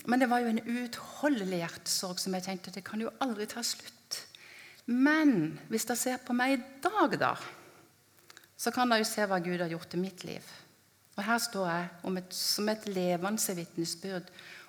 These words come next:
om Guds gode gjerninger i et menneske som bare øser ut og gir alt til han. Eh, og alt dette har Gud gjort i meg.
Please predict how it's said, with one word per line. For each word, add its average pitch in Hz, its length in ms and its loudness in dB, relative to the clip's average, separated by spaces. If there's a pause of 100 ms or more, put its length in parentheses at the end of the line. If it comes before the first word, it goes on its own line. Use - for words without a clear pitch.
(120)
om 175 80 -10
Guds - 560 2
gode 180 240 -2
gjerninger 165 560 0
i 175 140 -4
et 175 100 -8
menneske 160 560 -2
som 180 160 -2
bare 175 380 -2 (1600)
øser 233 320 2
ut 220 240 0
og 190 80 -4
gir 185 220 -2
alt 165 180 -8
til 160 140 -8
han. 160 140 -6 (680)
Eh, 170 680 -2 (320)
og - 140 -2
alt 233 220 -2
dette - 380 -6 (340)
har 190 120 -4
Gud 185 260 -4
gjort - 380 -10
i 196 100 -6
meg. 185 160 -2